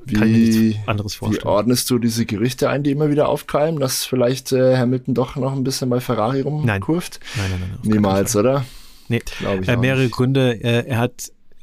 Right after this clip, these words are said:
Speaker 2: selber nie Zweifel aufkommen lassen, dass, äh, an seiner Loyalität zu Mercedes.
Speaker 1: Mhm.
Speaker 2: Es gibt ja Leute, die sagen, ja, er ist damals von McLaren zu, äh, Mercedes gewechselt, aber ich finde, das ist ein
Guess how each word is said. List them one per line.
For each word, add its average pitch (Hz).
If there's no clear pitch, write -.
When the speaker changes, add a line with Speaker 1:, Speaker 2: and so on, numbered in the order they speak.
Speaker 2:
selber 127
nie 131
Zweifel 127
aufkommen 113
lassen, 117
dass, 110
äh, 127
an 113
seiner 117
Loyalität 113
zu -
Mercedes. 120
Speaker 1:
Mhm. 123
Speaker 2:
Es -
gibt 131
ja 135
Leute, 120
die 120
sagen, 110
ja, 110
er 117
ist 113
damals 113
von 117
McLaren 110
zu, 107
äh, 101
Mercedes 110
gewechselt, 107
aber 98
ich 95
finde, 110
das -
ist 113
ein 101